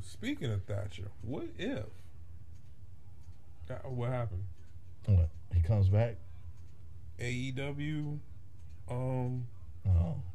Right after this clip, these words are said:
Speaker 2: Oh, that's another mystery?
Speaker 1: Yeah, that's the mystery.
Speaker 2: Like I said, it's, it's about five, it's about five of 'em. I'm cool with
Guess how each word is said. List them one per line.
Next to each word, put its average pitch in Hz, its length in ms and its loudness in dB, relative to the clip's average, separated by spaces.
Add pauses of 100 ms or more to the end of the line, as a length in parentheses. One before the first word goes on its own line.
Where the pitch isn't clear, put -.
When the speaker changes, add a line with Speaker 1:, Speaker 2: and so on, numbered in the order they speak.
(600)
Speaker 2:
Oh, 98 120 8
that's 104 220 6
another 107 220 4
mystery? 131 500 4 (340)
Speaker 1:
Yeah, 135 320 -2
that's 120 220 0
the 131 100 -2
mystery. 160 340 -2 (440)
Speaker 2:
Like 240 180 -4
I 233 80 -4
said, 165 440 4
it's, 190 180 0
it's 196 180 0
about - 240 -6
five, 196 380 -2 (100)
it's 165 160 2
about 170 240 -4
five 170 360 -2
of 135 120 4
'em. 135 220 2
I'm 139 220 4
cool 151 360 4
with 113 160 6